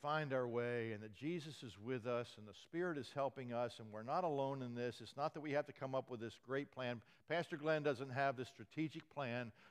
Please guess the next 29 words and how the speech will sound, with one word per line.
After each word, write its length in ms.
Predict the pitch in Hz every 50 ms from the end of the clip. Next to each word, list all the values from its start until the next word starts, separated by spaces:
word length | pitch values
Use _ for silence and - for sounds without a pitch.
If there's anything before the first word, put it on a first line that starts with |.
| - _
for 160 | - 127 120 120
our 160 | 127 139 139
unity. 480 | 131 135 139 123 107 92 - - - - _ _ _ _ _ _ _ _ _ _ _ _ _ _ _ _ _ _ _ _ _ _ _ _ _ _ _ _ _ _ _ _ _ _ _ _ _ _ _ _ _ _ _ _ _ _ _ _ _
Our 100 | 120 156
only, 180 | 160 147 131 123 127
my 140 | 135 156 180
only 140 | 165 131 113
plan 300 | - - 127 127 127 123
is 140 | 120 110 -
that 120 | 117 117
we 80 | 120 127
get 220 | 120 117 123 117 - - _ _ _ _ _ _ _ _ _ _ _
closer 200 | 139 135 117 - 101
to 80 | 95 92 92
Jesus 320 | 104 143 139 107 - 69 - _ _ _
<laughs> 180 | _ _ _ -
'cause 1200 | 143 - _ _ _ _ _ _ _ _ _ _ _ _ _ _ _ _ _ _ _ _ - 104
that's 180 | 127 131 - -
his 160 | 151 143 -
plan. 200 | - - 80 71 67 - _ _ _ _ _ _ _ _ _ _ _ _ _ _ _ _ _ _ _ _ _ _ _ _ _ _ _ _ _ _ _ _ _ _ _ _ _ _ _ _ _ _ _ _ _ _ _ _ _ -
And 80 | 107 120
as 140 | 127 120 123
we 120 | 135 139
do, 260 | 123 143 151 127 104 90 - - _ _ _ _ _ _ _ _ _ _ _ _ _ _ _ _
as 160 | 120 127 -
we 140 | 135 175 185
know 280 | 190 202 202 202 208 190
his 240 | 170 202 180 131 147
love 460 | 160 165 170 165 165 175 180 160